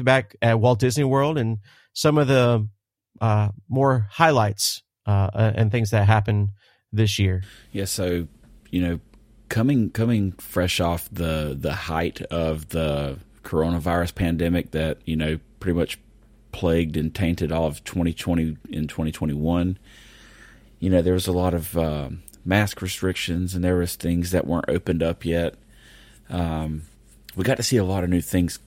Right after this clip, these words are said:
Speaker 2: come back. They weren't necessarily new, but they just returned. Um,
Speaker 1: Mm-hmm.
Speaker 2: so we, uh, we got to experience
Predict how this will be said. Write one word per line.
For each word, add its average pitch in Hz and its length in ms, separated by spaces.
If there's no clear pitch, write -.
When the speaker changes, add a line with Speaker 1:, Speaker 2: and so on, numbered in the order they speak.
Speaker 2:
come 82 300
back. 82 340
They 87 120
weren't 92 200
necessarily 90 460
new, 92 240
but 80 120
they 82 100
just 82 320
returned. 78 720
Um, 82 520
Speaker 1:
Mm-hmm. 110 420
Speaker 2:
so 80 440
we, 85 240
uh, 82 360
we 82 100
got 95 240
to 101 100
experience - 920